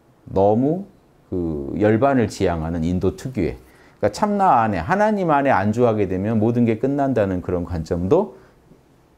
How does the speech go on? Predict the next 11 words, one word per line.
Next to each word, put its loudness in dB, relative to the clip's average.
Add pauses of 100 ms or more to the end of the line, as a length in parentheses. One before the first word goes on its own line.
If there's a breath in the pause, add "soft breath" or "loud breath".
(200)
좀 -4
들어있고, -2 (580 soft breath)
그래도, 2
그래도 2
다른 -2
인도 -2
성자들의 0
가르침보다는 -6
나아요. -12 (1200)
실천을 -4
강조해. -14